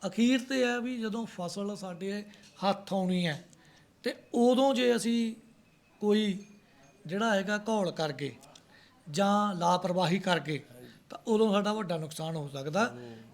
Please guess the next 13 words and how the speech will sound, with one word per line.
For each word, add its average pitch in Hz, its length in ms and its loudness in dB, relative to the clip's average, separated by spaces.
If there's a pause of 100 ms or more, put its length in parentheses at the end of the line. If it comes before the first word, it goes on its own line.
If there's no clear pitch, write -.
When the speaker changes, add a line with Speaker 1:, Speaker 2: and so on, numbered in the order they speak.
(120)
Speaker 1:
ਫਸਲ 240 360 2
ਪੱਟਣੀ 233 500 -4
ਆ 240 100 -4
ਤਾਂ 247 160 -4
ਵਤਰਾਊ 180 520 -2
ਜੀ 196 140 0
ਜ਼ਮੀਨ 190 320 -2
'ਚੋਂ 185 160 -8
ਪੱਟਣੀ 160 360 -6
ਆ, 233 80 -2
ਪਾਣੀ 196 680 -2
ਲਾ 160 320 -4
ਕੇ 247 260 0